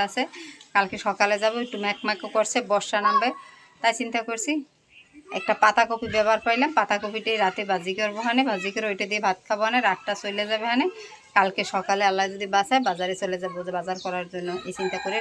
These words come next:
রেখে দিছি যে না, যাব না আজকে আর, যে না, এখন আর যাব না,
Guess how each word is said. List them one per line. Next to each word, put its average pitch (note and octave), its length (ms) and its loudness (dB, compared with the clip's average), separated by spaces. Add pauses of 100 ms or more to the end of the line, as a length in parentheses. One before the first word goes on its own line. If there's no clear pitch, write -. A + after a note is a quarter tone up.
রেখে F#3 240 -6
দিছি F3+ 220 -4 (560)
যে F#3 80 -4 (140)
না, F3+ 60 2 (360)
যাব F3+ 160 4 (100)
না F3+ 120 0
আজকে - 300 -8
আর, - 60 -8 (500)
যে F#3 140 0
না, F#3 120 4
এখন F#3+ 240 -4
আর F#3+ 80 2 (100)
যাব F#3+ 140 2 (120)
না, C#4 60 4